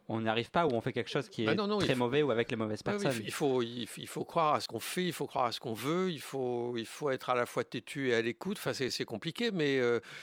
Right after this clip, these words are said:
Speaker 2: mais en tout cas, oui, c'est, c'est vrai. Et, euh, on, on peut pas aller, euh,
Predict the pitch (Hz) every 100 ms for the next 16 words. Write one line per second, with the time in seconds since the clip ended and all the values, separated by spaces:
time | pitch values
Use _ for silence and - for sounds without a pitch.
0 | - 143 135 143 190 160 151 - 120 -
1 | 139 123 151 123 110 113 120 110 110 104
2 | - - - 139 220 131 185 185 170 135
3 | 135 131 110 110 110